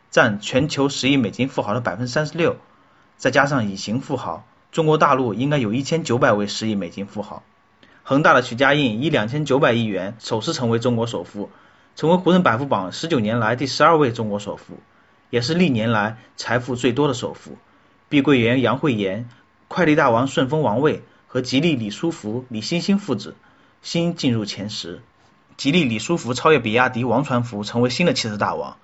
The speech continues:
顺丰王卫以一千五百亿财富首次登上湖人百富榜。今年二月，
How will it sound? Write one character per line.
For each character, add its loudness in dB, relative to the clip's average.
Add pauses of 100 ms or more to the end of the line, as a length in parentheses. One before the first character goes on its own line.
(180)
顺 0
丰 4
王 4
卫 6
以 0
一 -2
千 -2
五 -2
百 6
亿 -2
财 -6
富 -10
首 -6
次 -12
登 0
上 0
湖 -10
人 2
百 -2
富 -8
榜。 -12 (220)
今 -4
年 0
二 0
月， -8